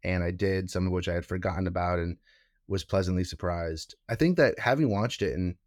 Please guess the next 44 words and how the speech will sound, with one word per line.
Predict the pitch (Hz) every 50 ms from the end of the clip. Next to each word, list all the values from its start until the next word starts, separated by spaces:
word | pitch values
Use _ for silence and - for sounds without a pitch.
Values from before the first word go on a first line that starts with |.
| _ -
under | 98 101 98 98 92
two | 92 - 98
weeks, | 87 92 92 90 87 - - - _ _ _ _ _ _ _ _ -
I | 110
don't | 123 147
know, | 156 135 107
I | 101
didn't | 98 123 135 147 143
hate | 117 110 104 - 98 98 101 - _
the | - 98 87 82
eighth | 98 101 98 -
season | - - 95 98 87 87 90
as | 90 87
much | 92 92 90 - 92 87 - - -
as | - 104 101 90 87
a | 90
lot | 87 90 87 92
of | 92 -
people. | 110 110 107 110 113 117 117 _ _ _
Also, | - 101 107 104 - 113 104
I | - - 101 98
went | 92 90 101 98 95
into | 92 98 95 - 104 95
it | 95 98 95 - _ _ _ -
knowing | 104 104 104 104 98 98 104 107 107
that | 104 101
there | 104 107
was | 107 104 -
so | - 110 107
much | 113 107 - -
hate, | - 117 123 127 - - -
and | - 98 92
so | - - 92 90 87 87 85 85 - _ _ -
I | -
think | 92 107 98 95
I | 92
was | 92 90 85
expecting | 90 - - - 98 90 - - 95 92 90 90 92 90
to | - - 95 92 90 87 85 82 - _ -
pinpoint | - 107 98 95 87 - 98 95 92 95 92 85 - _ _ -
more | - 98 98 98 95 95 95 95 95 92
of | 87 87 87 87 85 - - -
what | 85 95 92 90 - _ -
was | 87 87 87 82 - -